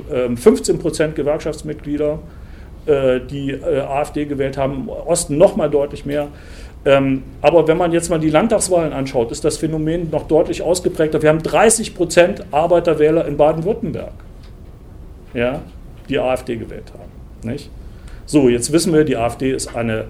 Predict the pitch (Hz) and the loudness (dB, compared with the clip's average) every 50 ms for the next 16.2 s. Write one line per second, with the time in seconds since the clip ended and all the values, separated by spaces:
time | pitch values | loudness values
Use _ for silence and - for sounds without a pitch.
0 | - - - - - - - - - - - - - - 117 107 98 90 - - | -12 -16 -18 -18 -18 -18 -18 -16 -16 -16 -16 -12 -8 -4 -2 -2 -2 -2 -2 0
1 | 139 127 - 143 135 131 139 143 131 120 120 127 123 127 127 - - - - 127 | -2 0 4 6 6 6 6 4 2 0 0 0 0 0 -2 -6 -12 -16 -4 2
2 | 135 143 151 160 165 156 135 143 147 151 143 139 143 151 143 139 131 - - 135 | 6 6 6 6 6 4 4 2 2 4 4 2 4 4 2 0 0 -2 0 2
3 | 151 185 196 190 180 - 190 175 - - 170 170 165 156 156 156 - 160 165 160 | 2 2 2 2 0 0 -2 -2 -2 0 0 0 0 0 0 2 2 2 2 2
4 | 160 151 160 165 156 160 151 151 170 170 - 156 135 160 156 - 156 147 165 - | 0 -2 -4 -2 0 0 0 0 0 -4 -8 -6 -4 -4 -2 0 0 -2 -2 -4
5 | 127 117 123 - - - - - - - - - 139 165 190 226 226 - - 196 | -6 -8 -6 -8 -8 -10 -14 -18 -18 -14 -8 0 4 6 6 6 6 4 2 0
6 | 190 196 196 190 175 180 - - - - - - 151 151 151 147 143 143 139 131 | 0 0 0 -2 -2 -4 -8 -14 -18 -18 -10 -4 -2 0 2 2 2 0 0 -2
7 | 127 123 113 - - 80 - - - - 151 147 147 - - 131 131 123 - - | -4 -4 -6 -8 -8 -8 -8 -8 -4 0 2 2 2 2 -2 -6 -6 -6 -4 2
8 | - 226 - - 208 180 143 - 165 151 151 - 196 185 - - 147 - - 156 | 4 4 6 6 6 4 4 4 2 2 2 2 2 0 0 -2 -6 -8 -8 -2
9 | 135 156 165 208 202 170 160 160 160 - 160 147 - 139 151 151 - 151 175 180 | 2 2 2 4 4 2 4 2 2 2 0 -2 0 4 4 4 4 4 2 0
10 | - - - 180 160 - 160 156 156 - - 180 151 147 160 151 156 151 147 151 | -2 -2 -4 -4 -4 -2 -4 -4 -4 -6 -8 -8 -6 -4 -2 -2 -2 -2 -2 -2
11 | 151 147 - - 160 160 160 - - - - - - - 165 143 151 147 143 165 | -2 -2 -2 -2 -4 -4 -4 -6 -10 -16 -16 -16 -6 -2 -2 -2 0 0 2 4
12 | 180 233 - - - 208 - - 175 185 170 156 156 - - 165 202 262 254 220 | 4 4 2 0 0 0 0 0 0 0 -2 -4 -4 -4 0 0 0 2 2 0
13 | 208 156 156 147 - 165 160 160 - 165 151 - 151 151 165 175 160 151 151 135 | -2 -2 -4 -6 -6 -6 -6 -6 -6 -6 -6 -4 -4 -2 -2 -2 -2 -2 -2 -4
14 | 127 151 170 185 175 165 147 143 180 240 - - - 180 139 - - 180 147 147 | -4 -4 -4 -4 -2 -2 -2 0 0 -2 -2 -2 -2 -4 -4 -4 -4 -4 -2 -2
15 | 139 131 135 139 151 - 156 139 120 123 135 131 127 131 135 127 127 127 120 - | -2 -4 -4 -6 -6 -6 -8 -10 -8 -8 -8 -6 -6 -8 -8 -8 -8 -10 -10 -12
16 | - 139 147 175 | -12 -12 -12 -10